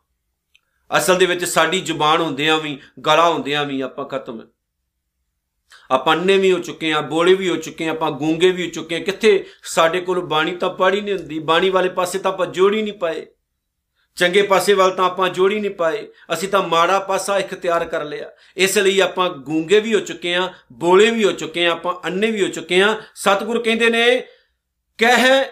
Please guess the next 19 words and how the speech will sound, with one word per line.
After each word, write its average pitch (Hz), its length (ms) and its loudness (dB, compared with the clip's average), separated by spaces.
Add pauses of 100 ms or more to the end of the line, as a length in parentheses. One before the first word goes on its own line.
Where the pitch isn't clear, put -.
(300)
ਪਿੰਗਲ 226 480 2
ਪਰਬਤ 214 560 -2
ਪਰ 208 380 0
ਭਵਨ।" 175 560 -6
ਜਿਵੇਂ 190 360 2
ਕੋਈ 202 320 -2
ਪਿੰਗਲਾ 190 680 -2 (920)
ਬਹੁਤ 226 500 4
ਵੱਡੇ 175 420 4
ਪਹਾੜ 180 440 2
ਤੇ 185 200 0
ਨਹੀਂ 165 280 -4
ਚੜ੍ਹ 175 200 0
ਸਕਦਾ, 165 720 -2 (280)
"ਨਹੀਂ 220 440 2
ਹੋਤ 208 340 4
ਉਹਾਂ 214 380 2
ਉਸ 208 220 -6
ਭਵਨ," 175 500 -4